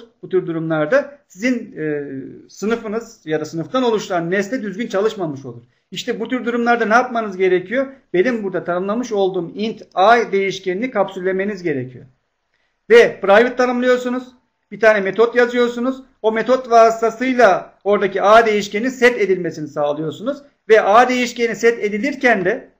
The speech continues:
bakın a değişkeni set edilirken de harfler, harflerin girilmesini engelliyorsunuz. Harfler girildiği zaman diyorsunuz ki kullanıcıya, bu değişkene işte sayı dışında başka bir değer atayamazsınız diyorsunuz. Ve böylelikle ne yapmış oldunuz?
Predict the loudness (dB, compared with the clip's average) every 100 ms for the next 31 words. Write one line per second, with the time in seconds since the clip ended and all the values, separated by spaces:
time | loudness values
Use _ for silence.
0 | _ -18 -10 0 2 4 2 0 -6 -4
1 | -4 -2 -4 -4 -2 0 0 2 0 0
2 | _ _ _ 2 2 4 0 0 -2 2
3 | 2 4 2 0 -2 -4 -6 -6 -6 -6
4 | -6 -2 -2 0 -2 -4 -18 _ _ _
5 | _ _ 2 2 4 2 2 0 -4 -4
6 | -4 -2 -2 0 2 2 0 -8 -8 -8
7 | -4 -4 -4 -8 -10 -12 _ _ -8 -2
8 | -2 -2 -4 -4 -4 -6 -10 -16 -8 0
9 | 2 0 -6 -4 -2 -2 -4 -6 -2 0
10 | 0 0 -2 0 0 0 0 2 2 0
11 | -4 -10 -10 -12 -14 -8 -4 0 2 0
12 | -4 2 2 2 -4 -4 -2 -2 -8 -8